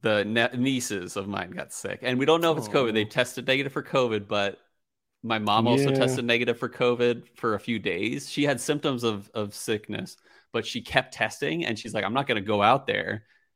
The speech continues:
Speaker 1: and take care of these girls if I'm, if I have covid," but she kept getting tested and there was no covid. And then finally she
Speaker 2: Oh,
Speaker 1: gets to
Speaker 2: no.
Speaker 1: Boston and she does have covid, and it's, like, official. And so Kate may have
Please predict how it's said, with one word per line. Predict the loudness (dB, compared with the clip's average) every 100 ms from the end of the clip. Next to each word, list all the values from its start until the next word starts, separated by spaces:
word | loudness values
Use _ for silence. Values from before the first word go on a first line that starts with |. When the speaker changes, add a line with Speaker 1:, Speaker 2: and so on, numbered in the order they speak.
| -18
Speaker 1:
and | -10
take | -8 -4
care | -4
of |
these | -4 -6
girls | 0 2 4 2
if | -4 -6
I'm, | -4 -4 -4
if | 0
I | 0
have | 2
covid," | 2 4 2
but | 0 -6
she | -8 -10
kept | -4 -4 -2
getting | -4 -2
tested | -2 -2 -4 -4
and | -6
there | -8
was | -6
no | -4 -2
covid. | 0 2 2 -2 _ _ _ -8
And | -4
then | -4 -2
finally | 4 4 4
she | 2 4
Speaker 2:
Oh, |
Speaker 1:
gets | 6 6 4
to |
Speaker 2:
no. | 4
Speaker 1:
Boston | 4 4 0 -4 -4 -8 _ _ _ -10
and | -8
she | -6 -6
does | 4 6 6
have | 2 -4
covid, | -6 -8 -8 -8
and | -2
it's, | -2 -2
like, | -6
official. | -2 -2 -2 -4 -10 -12 _ _ _
And | -2 -2
so | 2 2 2 0
Kate | 4 6 6 0 -10 -18 _ -8
may | -4 2 6 8 8 6 2 -2 -4
have | -2 0 0